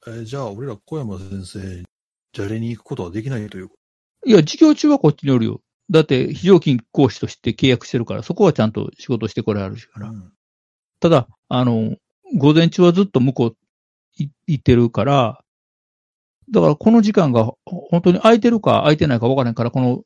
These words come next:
Speaker 2: サポートトークも、あの、この時間にやるのか、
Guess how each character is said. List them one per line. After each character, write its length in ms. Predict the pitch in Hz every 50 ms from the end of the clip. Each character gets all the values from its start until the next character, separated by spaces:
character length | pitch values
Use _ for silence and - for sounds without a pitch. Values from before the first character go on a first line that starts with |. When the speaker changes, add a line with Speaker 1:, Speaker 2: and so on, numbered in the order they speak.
| _ _
Speaker 2:
サ 180 | - - 151
ポ 140 | - - 160
ー 20 |
ト 120 | 160 175 170
ト 140 | - 220 -
ー 40 |
ク 80 | - -
も、 380 | 120 120 113 104 98 - _ _ _ _ _ _ _ _ _ _ _ _
あ 100 | - 123
の、 120 | 113 117 110
こ 180 | - - -
の 100 | 226 233
時 120 | 202 226 208
間 220 | - 220 214 214
に 120 | 208 208 214
や 120 | 208 208
る 100 | 202 196
の 140 | 170 139 117
か、 540 | - - 139 143 139 117 104 110 - _